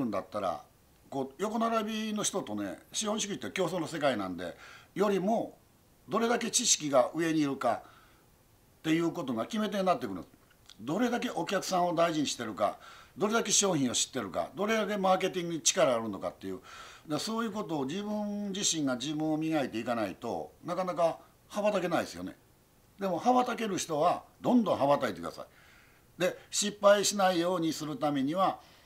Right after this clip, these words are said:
羽ばたこうとする、転職でもそうですよ、海外でもそうですよ。羽ばたこうとする相手の状況、ま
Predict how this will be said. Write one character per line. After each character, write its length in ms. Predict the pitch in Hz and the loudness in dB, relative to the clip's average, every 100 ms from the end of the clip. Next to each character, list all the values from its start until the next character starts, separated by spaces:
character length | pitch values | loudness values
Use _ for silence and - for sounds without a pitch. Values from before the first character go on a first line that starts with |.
| - | -6
羽 160 | - 208 | 2 4
ば 140 | 151 | 2
た 120 | - | -4
こ 220 | - 165 160 | -6 -2 -2
う 20 | |
と 120 | 120 | -2
す 140 | - | -4
る、 140 | 135 135 - - - - - | -4 -4 -10 -20 -20 -16 -6
転 160 | 139 | 0
職 200 | - 170 | 2 2
で 80 | 170 | 0
も 100 | 123 | -2
そ 180 | 147 113 | -2 -4
う 20 | |
で 80 | 95 | -4
す 100 | 95 | -8
よ、 140 | 92 - - | -12 -8 0
海 200 | 156 151 | 2 4
外 200 | 123 104 | 2 2
で 60 | |
も 120 | 107 | -6
そ 200 | 95 131 | -4 -6
う 40 | 95 | -6
で 60 | |
す 80 | 80 | -8
よ。 160 | 87 92 - - - - _ _ _ _ _ _ - | -12 -14 -20 -20 -20 -20 _ _ _ _ _ _ -2
羽 180 | 196 | 2
ば 140 | 220 214 | 4 4
た 200 | - 185 | 2 0
こ 280 | - 180 147 | 0 -2 -2
う 80 | |
と 100 | 123 | -4
す 220 | 110 - 190 | -8 -4 -2
る 80 | 214 - - _ - | -2 -6 -20 _ 2
相 240 | 156 156 | 4 4
手 160 | 151 151 | 2 -2
の 140 | 143 | -2
状 260 | 117 135 127 - | -2 -2 -4 -4
況、 320 | 127 120 95 - _ _ - | -6 -4 -6 -10 _ _ -10
ま 360 | 127 120 92 | -2 0 0